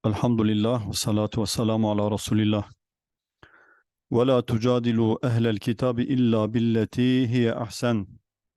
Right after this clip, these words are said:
Ehli kitapla ancak güzel bir haslet ile ne yapın? Mücadele edin, tartışın. Billet yani bil haslet illeti.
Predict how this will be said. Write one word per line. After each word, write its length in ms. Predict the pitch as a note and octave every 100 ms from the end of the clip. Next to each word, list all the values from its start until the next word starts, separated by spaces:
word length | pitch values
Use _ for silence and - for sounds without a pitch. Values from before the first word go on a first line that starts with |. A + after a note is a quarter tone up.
| _ _ _ _ _ _ _ _ _ _ _ _ _ _ _ _ _ _ _ -
Ehli 240 | C#3 C3+
kitapla 500 | - D#3+ C#3+ E3 F#3+ - - _ _ _ _ _ _ _ _ _ -
ancak 420 | D3+ C#3 D#3 D#3
güzel 320 | A#2 B2+ C3
bir 80 | B2+
haslet 480 | G#2+ A#2+ - D3+ -
ile 140 | A2+
ne 40 | G#2+
yapın? 280 | G#2 A2 G#2
Mücadele 480 | G2+ G#2 G#2 G2
edin, 200 | G2 F#2
tartışın. 720 | F2 A#2 G#2+ A#2 - D3 F#3 _ _ _ _ _ _ _ - _ _ _ _
Billet 400 | D3 F#3+ G3+ F#3
yani 220 | C#3+ C3
bil 80 | A#2
haslet 520 | A#2 - D3 - A#2+
illeti. 440 | A#2 G#2+ G2+ A2